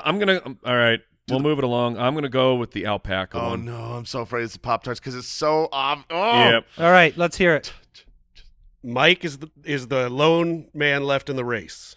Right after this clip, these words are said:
Speaker 2: Oh.
Speaker 4: Mike correctly identified the lie as the alpaca.
Speaker 2: Okay.
Speaker 1: All right, team.
Speaker 2: We're off to a bad start.
Speaker 1: <laughs>
Speaker 3: What a de-, what a depressing beginning to this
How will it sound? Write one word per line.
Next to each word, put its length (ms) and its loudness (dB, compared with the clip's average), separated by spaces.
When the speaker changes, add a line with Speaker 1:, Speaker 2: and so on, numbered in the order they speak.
Speaker 2:
Oh. 920 2
Speaker 4:
Mike 260 2
correctly 420 0
identified 460 0
the 60 -2
lie 380 2
as 600 -2
the 160 -8
alpaca. 600 -6
Speaker 2:
Okay. 400 -12
Speaker 1:
All 80 0
right, 220 6
team. 380 -8
Speaker 2:
We're 100 4
off 240 4
to 160 2
a 40 2
bad 380 0
start. 500 4
Speaker 1:
<laughs> 40 0
Speaker 3:
What 220 2
a 60 2
de-, 280 0
what 180 2
a 60 -2
depressing 960 0
beginning 540 0
to 140 0
this 500 -4